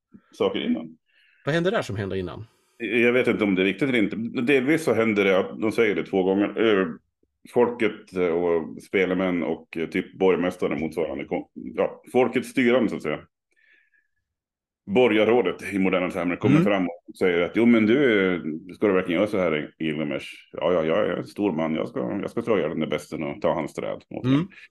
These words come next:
Speaker 1: "Ja, ja, men visst, då får du lite blessings här." Och hans morsa går sen upp på något tempel och säger, "Umba Lumba." Ja, det framgår inte vad hon säger. Det är ganska kluvet där.
Speaker 2: Men, eh, det där skulle
Speaker 1: Men
Speaker 2: faktiskt kunna ha varit äkta,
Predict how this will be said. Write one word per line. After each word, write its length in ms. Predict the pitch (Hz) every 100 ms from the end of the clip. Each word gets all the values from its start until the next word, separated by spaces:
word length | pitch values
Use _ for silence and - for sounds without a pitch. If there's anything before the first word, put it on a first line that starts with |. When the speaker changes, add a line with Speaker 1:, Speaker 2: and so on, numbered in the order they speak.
| _ _ _ _ _ _ _ _
Speaker 1:
"Ja, 140 | - 143
ja, 120 | 139
men 160 | 131
visst, 200 | 147 156
då 80 | 131
får 140 | 127 127
du 100 | 123
lite 140 | 113
blessings 480 | 98 107 110 98 98
här." 180 | 95 87
Och 180 | 87
hans 160 | 95 98
morsa 360 | 104 98 107 101
går 120 | 90
sen 200 | 92 87
upp 200 | 85 -
på 120 | 90
något 180 | 78 -
tempel 400 | 92 90 - 80
och 80 | 78
säger, 280 | 78 71 71
"Umba 460 | 71 67 82 78
Lumba." 500 | 76 76 73 67 67 - _ -
Ja, 80 | 95
det 300 | 95 - 98
framgår 380 | 120 110 110 107
inte 120 | 98
vad 140 | 98
hon 100 | 95
säger. 320 | 98 113 87
Det 180 | 87 90
är 40 | 90
ganska 280 | 90 - 90 85 - - 98
kluvet 300 | 92 92 -
där. 340 | 78 78 58 - _ _ _ _ _ - - _ _ _ _ -
Speaker 2:
Men, 320 | 98 92 95
eh, 300 | 98 95 92 98 _
det 160 | 127
där 180 | 120 110 -
skulle 280 | - - 220
Speaker 1:
Men 20 | 127
Speaker 2:
faktiskt 200 | 127 117
kunna 100 | 143
ha 60 | 160
varit 180 | 113 -
äkta, 460 | 131 - 101 87